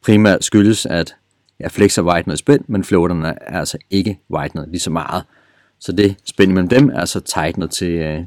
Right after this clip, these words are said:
til noget lavere niveauer her. Men kig for lidt flere argumenter, kig i den analyse, som vi sendte ud tidligere på ugen.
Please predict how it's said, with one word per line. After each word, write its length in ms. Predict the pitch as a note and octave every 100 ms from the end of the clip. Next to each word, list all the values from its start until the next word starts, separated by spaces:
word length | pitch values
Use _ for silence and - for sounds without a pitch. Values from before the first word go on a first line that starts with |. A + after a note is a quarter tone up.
| -
til 160 | - F2+
noget 160 | F2+
lavere 360 | E2 E2+ E2 F#2 - _ _ _ _ -
niveauer 360 | F#2+ E2+ D#2
her. 200 | D#2 D2+ - -
Men 120 | G2
kig 200 | F#2+ C#3+ - -
for 80 | G#2+
lidt 160 | G2+
flere 160 | A#2 G#2
argumenter, 440 | G#2 A#2 C#3 C3+ - _
kig 200 | - G2
i 60 | G2
den 180 | F#2 -
analyse, 360 | F2+ E2 E2+ -
som 140 | E2+
vi 80 | D#2+
sendte 220 | - D#2+
ud 140 | C#2+ - _ _ _ _ _ _ _ -
tidligere 380 | G#2 E2+ E2+ D2
på 120 | E2
ugen. 280 | D#2+ D2